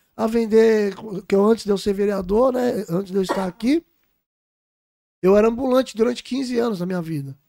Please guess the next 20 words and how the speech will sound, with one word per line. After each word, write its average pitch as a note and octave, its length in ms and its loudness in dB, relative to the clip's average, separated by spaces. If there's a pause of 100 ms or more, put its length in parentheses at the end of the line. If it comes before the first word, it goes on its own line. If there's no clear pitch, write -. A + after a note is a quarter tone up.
(1000)
"Você F#3+ 240 2
vai A#3+ 120 4
voltar A3+ 280 0
a A3+ 60 -2
ser - 160 -4
ambulante." G#3+ 720 0 (340)
Pra B3 160 -4
mim B3 160 -2
não C#4+ 120 0
é - 20 2
desmérito A#3+ 480 -6
algum. D4 460 -4 (340)
Pelo G4+ 160 0
contrário, C4+ 460 4
eu C4 80 8
era D4+ 140 8
feliz. D#4 460 0 (240)
Nós B3+ 320 2
éramos D#4 320 -4
felizes. C#4+ 600 -2